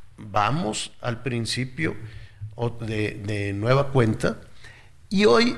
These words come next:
nos vamos a quedar en este tema de, eh, de la salud, ¿no? Garantizar, eh, el derecho a la salud, garantizar una atención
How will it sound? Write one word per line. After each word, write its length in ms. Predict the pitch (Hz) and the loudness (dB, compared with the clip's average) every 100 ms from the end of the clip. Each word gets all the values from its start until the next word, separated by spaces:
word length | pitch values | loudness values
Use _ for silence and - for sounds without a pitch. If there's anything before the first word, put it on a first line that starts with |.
| - | -4
nos 360 | 165 170 151 131 | -2 4 6 6
vamos 260 | 156 165 143 | 6 6 4
a 100 | 131 | 4
quedar 540 | 117 117 123 123 - | 4 6 4 2 -4
en 200 | 123 113 | -2 2
este 300 | 123 123 - | 2 2 0
tema 460 | 135 135 92 95 - - - - - - - - - - - - - | 2 2 4 2 -2 -12 -16 -18 -20 -20 -20 -20 -20 -20 -20 -20 -12
de, 580 | 107 110 131 131 135 - - - | -4 4 6 6 2 -4 -8 -2
eh, 480 | 107 101 95 92 - | 0 2 0 -2 -6
de 320 | 107 131 123 | 0 4 4
la 220 | 123 104 | 2 2
salud, 400 | - 92 78 - - - - - - - | 2 0 -4 -10 -12 -14 -18 -20 -20 -20
¿no? 340 | - 98 131 - - - - | -10 -4 -4 -4 -12 -18 -12
Garantizar, 1160 | - 113 110 110 107 107 - 156 180 180 - - - - - | -2 0 2 0 -2 0 2 4 2 -4 -10 -12 -14 -20 -14
eh, 540 | 117 107 104 107 104 - | -8 -4 -4 -4 -8 -10
el 240 | 107 101 101 | -6 -6 -4
derecho 400 | 104 110 - 104 | -4 -4 -4 -4
a 20 | |
la 120 | 104 | -2
salud, 420 | - 139 196 220 | 0 2 2 0
garantizar 680 | 117 110 107 104 110 - 120 | 2 4 4 4 2 4 4
una 360 | 123 123 123 - | 6 4 4 0
atención 1000 | 107 110 113 101 98 123 120 127 135 135 | -2 -2 -4 -4 0 2 4 4 4 0